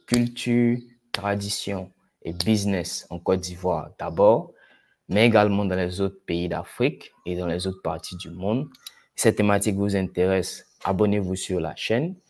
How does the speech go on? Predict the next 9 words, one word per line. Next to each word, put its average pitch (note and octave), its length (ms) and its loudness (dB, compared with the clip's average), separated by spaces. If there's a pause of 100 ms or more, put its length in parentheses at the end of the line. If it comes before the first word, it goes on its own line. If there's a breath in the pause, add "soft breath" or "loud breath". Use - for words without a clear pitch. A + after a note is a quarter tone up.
(280 soft breath)
Et - 60 -8
si A#2+ 160 4
vous A#2 120 6
êtes A#2+ 160 6
un A2+ 100 2
passionné G2+ 500 0
de F#2 100 -2
football A2+ 560 2
africain B2+ 760 -2